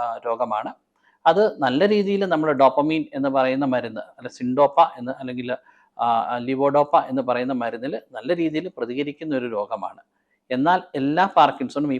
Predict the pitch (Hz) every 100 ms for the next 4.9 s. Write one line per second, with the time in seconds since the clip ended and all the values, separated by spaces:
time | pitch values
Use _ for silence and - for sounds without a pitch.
0 | 123 117 117 127 - 131 113 113 113 92
1 | 104 - _ _ _ _ - 127 - 139
2 | 135 143 196 - 127 127 - 175 160 131
3 | 139 160 180 175 151 127 123 117 127 175
4 | - 135 131 - 226 190 160 143